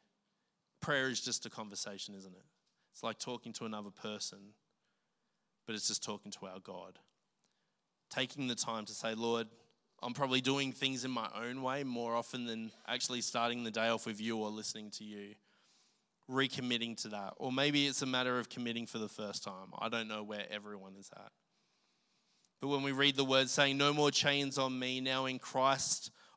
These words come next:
I live," that is so true. Christ came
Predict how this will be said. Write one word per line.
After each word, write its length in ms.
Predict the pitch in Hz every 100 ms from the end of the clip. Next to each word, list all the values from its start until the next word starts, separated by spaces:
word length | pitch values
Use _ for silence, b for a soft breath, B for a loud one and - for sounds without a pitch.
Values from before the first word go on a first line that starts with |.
| 123
I 220 | 131 131
live," 460 | 127 123 113 117
that 160 | 127 127
is 120 | 123
so 220 | - 123
true. 360 | 113 - 107 101
Christ 460 | - 135 127 - -
came 400 | 127 123 120